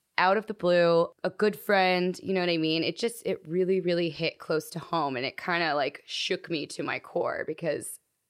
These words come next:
I just, you know, I, it was, it was out of the blue. I wasn't expecting it. Um, so yeah, that, that happened a year ago, and, and I think,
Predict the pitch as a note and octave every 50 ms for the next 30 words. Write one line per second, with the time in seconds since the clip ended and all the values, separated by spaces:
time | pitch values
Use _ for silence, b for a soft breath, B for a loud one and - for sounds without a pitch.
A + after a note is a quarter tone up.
0 | _ _ - E3 D#3 D3 D#3 D3+ - - - _ _ _ - D#3+ D#3+ D3+ G#2 A2+
1 | - _ _ - - - - D3 D#3 D3+ D3 - - D3+ D3 C#3+ D#3 D3+ D3 C#3+
2 | D3 - - D#3 D#3+ D#3 C#3+ D3 C#3+ - - - - - D3 - - C#3+ C#3+ -
3 | - b b b b b b b b b b b - F3+ F3 E3 D#3 D3 D3 D3+
4 | D3+ - _ _ _ _ - - A#3+ B3 A#3 A#3 A3+ A3 G3+ F#3 F3+ F#3+ G#3 -
5 | - - F#3+ G3+ A3+ A#3+ B3 B3 - C4 C4 B3 A3+ G#3+ G#3 G#3 G#3 G3+ G3 F#3
6 | F3 F3 E3+ E3+ E3+ E3+ E3 - - F3+ F#3 F#3 F#3 F#3 F#3+ - - B3+ B3 A#3+
7 | - - - -